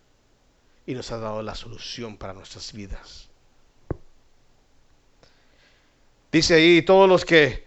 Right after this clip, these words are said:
le oían se maravillaban de su inteligencia y de sus respuestas. Cuando le vieron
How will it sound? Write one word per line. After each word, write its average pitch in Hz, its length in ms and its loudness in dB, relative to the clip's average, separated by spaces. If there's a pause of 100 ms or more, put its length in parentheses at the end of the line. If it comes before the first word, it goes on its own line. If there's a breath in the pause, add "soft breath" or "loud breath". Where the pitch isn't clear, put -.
(120)
le 156 120 0
oían 170 240 4
se 180 100 0
maravillaban 165 640 2
de 151 100 0
su 180 160 -6
inteligencia 175 1200 -2
y 156 100 -2
de 147 160 0
sus 185 440 -4 (280 soft breath)
respuestas. 147 760 -2 (260 loud breath)
Cuando 175 240 4
le 165 140 4
vieron 180 640 6